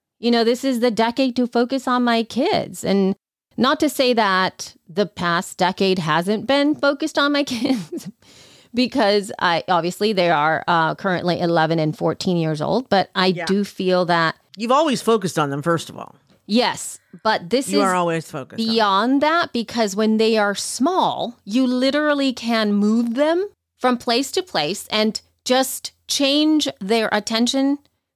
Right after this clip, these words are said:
Speaker 1: from one thing to another. And they just do it. They kind of would just do what you wanted them to do. You would strap them to things and then take them with you. And
Speaker 2: Those
Speaker 1: you know?
Speaker 2: were the days.
Speaker 1: And, um, yeah.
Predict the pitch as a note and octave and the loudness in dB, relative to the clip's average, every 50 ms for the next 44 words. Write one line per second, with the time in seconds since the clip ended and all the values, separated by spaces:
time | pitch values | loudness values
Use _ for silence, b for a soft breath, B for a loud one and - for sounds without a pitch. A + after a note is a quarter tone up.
0 | _ _ - - A#3 A3+ A3 A#3 A#3+ B3 C4 A#3+ B3+ B3 B3 A#3+ A#3+ B3 A#3+ - | _ _ -4 -2 0 0 2 2 2 0 0 0 0 0 0 0 -2 -4 -4 -4
1 | B3+ A3+ G#3+ F#3+ F#3 G3 G3+ G3+ F3+ C3 A2+ - - G#3 G#3 A3 A3+ A#3 A#3+ G#3 | -4 -2 -2 0 2 0 2 2 0 -2 -2 -6 -2 0 2 4 4 4 2 0
2 | F3 - A3+ A3+ A#3+ - - F3+ D3 B2+ - G#3 A3+ A3 F#3 - - - _ - | 0 0 0 0 0 0 -4 -10 -10 -6 -2 0 0 0 0 -2 -6 -14 _ -4
3 | F#3 G#3 G#3 G#3 - - C#4+ C#4 C#4 C#4 B3 A3 G3+ G#3+ A3+ G#3 E3+ - - G#3 | -2 -2 0 -2 -2 -2 0 2 2 2 0 0 0 0 0 0 0 0 0 2
4 | G3+ G3+ - F3+ D#3 C#3+ C3+ G#3 A3+ A3 G3+ G#3 - - F#3+ F3+ D#3+ D3+ D#3+ D#3 | 2 0 -2 -8 -10 -4 0 0 2 2 2 0 0 0 -2 -4 -2 -2 0 0
5 | D#3+ F3 F#3+ G3 F#3+ A3 A3 A3+ - - F#3+ A3+ A#3 G#3 F#3+ F#3 E3+ F3+ E3 _ | 0 0 0 0 0 0 0 0 0 -2 0 0 0 2 0 0 0 -2 -4 _
6 | _ _ - - - - - - G3+ G3+ G#3 G#3 - A3 G3+ G#3 G#3 - G3+ G3+ | _ _ -14 -10 -10 -8 -4 0 0 0 0 0 0 0 0 0 0 0 0 0
7 | G3+ G3+ G3+ G3 F#3 F3+ E3+ E3+ E3 D3+ - - A#3 A3 A3 A3 G#3 G3 G3 G3+ | 2 2 2 2 2 0 0 0 -2 -2 -2 -2 -2 0 0 0 -2 0 0 -2
8 | G3 - G#3+ G3+ G3+ G3+ G3+ G3 F#3 D#3+ D3 - B B F#3 F3 B3+ D4 F4 F#4+ | -2 -2 0 0 2 2 4 2 2 0 -2 -6 B B -2 0 2 2 4 4
9 | F#4+ F#4+ D4 D4+ D#4+ E4 E4+ D4 F4 C#4+ G3 D3+ B3 A#3+ A3+ G#3+ G3+ G3 F#3+ F3+ | 4 4 4 4 4 2 0 -2 -2 -4 -2 0 2 2 2 2 2 0 0 0
10 | F3+ F3 E3+ D#3+ D3+ C3+ B3 B3+ C4 C4 C4 C4 C4 A#3+ A3+ - - A#3+ B3 A#3+ | -2 -2 -4 -4 -6 -4 -2 -2 0 0 2 2 2 0 0 -2 0 0 0 2
11 | A3+ G#3+ A#3 G#3+ E3 C#3+ | 2 2 2 0 0 -2